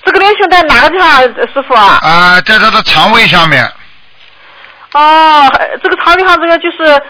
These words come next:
Speaker 1: 呃，要多少张小黄瓜？
Speaker 2: 是个男的是吧？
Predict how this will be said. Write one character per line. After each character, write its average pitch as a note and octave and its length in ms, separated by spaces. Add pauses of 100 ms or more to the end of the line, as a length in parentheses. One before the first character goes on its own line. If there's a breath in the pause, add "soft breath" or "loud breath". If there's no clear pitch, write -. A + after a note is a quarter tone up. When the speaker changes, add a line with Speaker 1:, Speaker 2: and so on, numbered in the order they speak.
(180 loud breath)
Speaker 1:
呃， C#4+ 140
要 E4+ 160
多 F4+ 140
少 F#4 80
张 D#4 180
小 B3+ 120
黄 A#3 200
瓜？ A#3 360
Speaker 2:
是 A3+ 180
个 A3 140
男 F3+ 240
的 G#3+ 120
是 D#3+ 120
吧？ C3+ 340